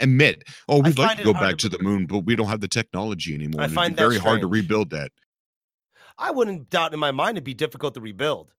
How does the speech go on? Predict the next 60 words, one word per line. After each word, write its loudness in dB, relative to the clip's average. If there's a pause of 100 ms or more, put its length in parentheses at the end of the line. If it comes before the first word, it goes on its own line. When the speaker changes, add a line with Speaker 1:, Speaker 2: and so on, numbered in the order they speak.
(280)
Speaker 1:
The 4
only 8
Speaker 2:
It'd 0
be -12
Speaker 1:
footage 4
that 4
we 4
Speaker 2:
incredibly 0
Speaker 1:
have, -16
Speaker 2:
difficult. -18 (120)
Speaker 1:
I, -4
I'm 4
not 2
saying 2
the 2
moon 2
landing's 0
fake, -4 (240)
but 4
it, 4
it, 4
Speaker 2:
No, 4
Speaker 1:
it -2
Speaker 2:
no, -4
no -2
one's -4
saying -8
Speaker 1:
you -8
Speaker 2:
that. -10
Speaker 1:
know, -12
the 8
only 6
footage -2
we -2
have 0
of -8
the -2
moon 0
landing, 0
landing 0
is -4
from -2
the -4
televised 0
event. 0 (240)
The, 2
the -2
actual 0
tapes, 2 (180)
nasa 2
said, 4
"Oops, -2
we 2
accidentally -2
taped -2
over -4
them." -12 (340)
You 2
did 0 (160)
what? 0